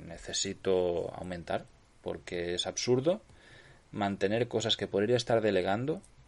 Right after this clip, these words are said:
y que, y que no delego, no sé por qué motivo, cuando prefiero dedicarme a las cosas que sí que me hacen crecer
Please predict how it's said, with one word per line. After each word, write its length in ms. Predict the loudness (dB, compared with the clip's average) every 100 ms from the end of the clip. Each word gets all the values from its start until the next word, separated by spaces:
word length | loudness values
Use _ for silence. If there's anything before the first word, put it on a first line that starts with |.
| -20 _ _
y 180 | -8 -6
que, 720 | -4 -2 0 -2 -4 -8 -12 -12
y 140 | -12
que 340 | -10 -10 -8 -10
no 520 | -8 -4 -2 -2 -4
delego, 500 | -4 -2 0 -2 -4 -14 -20 _ -20 -20 -20 -20 -12
no 300 | -10 -6 -4
sé 180 | -4 -2
por 180 | -4 -4
qué 100 | -6
motivo, 400 | -4 -4 -6 -8
cuando 600 | -12 -10 -10 -6 -6 -6 -8
prefiero 600 | -10 -6 0 2 2 0
dedicarme 640 | -8 -6 -6 -4 -4 -2 -4
a 60 |
las 180 | -2 -2
cosas 280 | -2 -4 -4
que 140 | -2
sí 200 | -2 -2
que 120 | -6 -8
me 120 | -6
hacen 220 | -6 -6
crecer 400 | -8 0 0